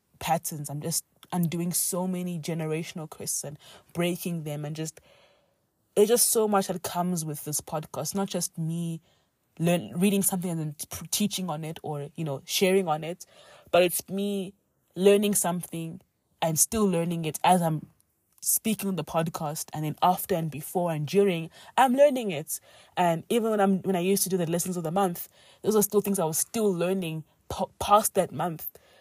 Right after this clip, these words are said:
So I genuinely do appreciate this podcast, because although it's supposed to be, like, service to people and, like,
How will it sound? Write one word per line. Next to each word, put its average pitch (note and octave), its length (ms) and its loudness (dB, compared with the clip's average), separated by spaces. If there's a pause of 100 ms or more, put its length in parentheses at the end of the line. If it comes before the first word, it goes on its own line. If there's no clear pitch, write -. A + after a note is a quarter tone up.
(200)
So E3 520 2 (320)
I G3+ 100 6
genuinely G#3 800 0
do F#3+ 420 -2 (100)
appreciate D#3+ 920 -6 (1300)
this D#3+ 260 -2
podcast, D#3+ 560 -2
because D#3 380 -10 (520)
although F#3+ 440 8
it's F#3 120 2
supposed D#3+ 440 -2
to E3 80 -4
be, D3 320 -6
like, - 340 -16
service E3+ 640 2
to - 240 -4
people - 520 -10
and, D#3+ 180 -12
like, D3 240 -12